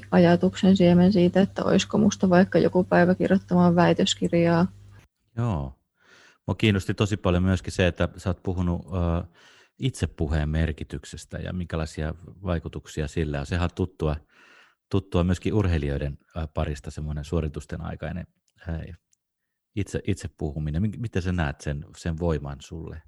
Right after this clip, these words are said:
Speaker 2: Tuoko se sulle lisää voimia?
Speaker 1: Itse asiassa mulle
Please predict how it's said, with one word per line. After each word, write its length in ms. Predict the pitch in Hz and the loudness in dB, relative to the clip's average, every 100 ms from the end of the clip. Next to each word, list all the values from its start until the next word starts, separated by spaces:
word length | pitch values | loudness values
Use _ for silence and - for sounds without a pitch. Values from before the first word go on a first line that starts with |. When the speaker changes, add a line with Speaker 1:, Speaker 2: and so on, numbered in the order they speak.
| _ | _
Speaker 2:
Tuoko 200 | - 80 | -12 -12
se 80 | - | -12
sulle 240 | - 82 80 | -12 -10 -10
lisää 380 | 85 85 80 78 | -10 -8 -8 -6
voimia? 380 | 80 78 80 80 _ _ _ - - - - | -6 -6 -10 -14 _ _ _ -20 -6 -2 -2
Speaker 1:
Itse 200 | 214 202 | 2 8
asiassa 360 | 202 196 185 - - - - | 8 8 6 4 -2 -20 2
mulle 460 | 190 190 185 185 | 6 8 10 8